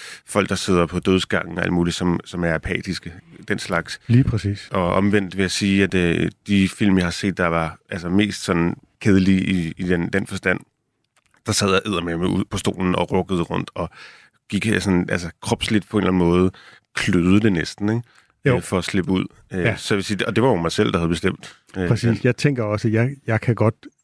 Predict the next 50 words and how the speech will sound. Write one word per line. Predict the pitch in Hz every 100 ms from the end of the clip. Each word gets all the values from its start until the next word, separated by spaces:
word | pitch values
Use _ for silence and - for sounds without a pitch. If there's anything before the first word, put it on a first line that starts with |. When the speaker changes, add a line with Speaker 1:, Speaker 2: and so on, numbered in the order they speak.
| -
Speaker 2:
virkelig | 117 123 117
blive | 104 107
sløv | - 117 123
til | -
kedelige | 113 113 117
møder, | 107 101 110 123
eller, | 117 98 104
eller, | 120 98 95 127
øh, | 151 101 98 117
lange | 101 104 113 107
foredrag, | 98 107 110 110 101
forelæsninger, | 95 107 110 107 - 101 101 98 95
konferencer | - 101 95 101 101 - 117
og | 98
sådan | -
noget, | 113 113
som, | - 107 98 - - - 98 -
Speaker 1:
Ja. | 127 107 104
Speaker 2:
øh, | -
der | 123
kan | 135
man | 120
altså | 107 113
godt | 110 -
få | - 135
den | 113 113 110
der, | 110
hvor | 104
man | 101 104 131 -
altså | 107
nærmest | 104 104 107 123
sover. | - 110 107 87 - 196
Altså, | 101
man | 101
går | 104
ind | 110
i | 107
en | 104 101 98
drømduel | - 104 113 117 101
og | 92
hører | 98
slet | -
ikke | 120 110
efter | - 110
længere, | 98 101 113
og | 113
det | 101
er | 98
sådan | -
helt | 92 113 -